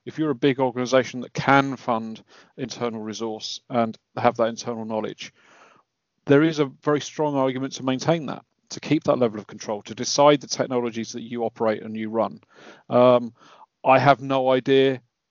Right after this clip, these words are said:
um, for example, whether, um, Azure is running Cisco kit, is running Juniper kit or whatever. Do I need to make sure that I have, um, cross, um, uh, technology? So obviously one of the things that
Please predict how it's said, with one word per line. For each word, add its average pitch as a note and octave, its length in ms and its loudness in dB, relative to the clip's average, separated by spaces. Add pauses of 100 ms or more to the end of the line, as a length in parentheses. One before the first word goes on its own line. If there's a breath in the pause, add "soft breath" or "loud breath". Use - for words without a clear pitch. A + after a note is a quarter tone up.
(160)
um, B2+ 640 0 (160)
for C#3+ 120 -4
example, C3+ 460 -4
whether, C3 400 4 (360 soft breath)
um, B2+ 340 0
Azure C3 380 -2
is B2 120 -4
running C3 280 0
Cisco C#3+ 420 -4
kit, D3+ 340 4
is B2 160 -8
running B2 540 -4
Juniper D3+ 380 -6
kit D3+ 240 2
or C3 120 -6
whatever. D3 400 4 (640 soft breath)
Do C#3 220 0
I D3 80 6
need D3 280 2
to D3+ 160 -4
make D3 200 -2
sure D3 340 -4
that C#3 200 -2
I C#3+ 160 4
have, C#3 260 2 (100)
um, C#3 360 0 (120)
cross, - 520 -4 (180)
um, C#3+ 720 -2 (100)
uh, C#3 120 -4
technology? D#3 640 0 (240)
So B2 520 -2
obviously A#2+ 280 -4
one B2 140 2
of B2 80 2
the B2 60 0
things B2 220 0
that B2+ 140 0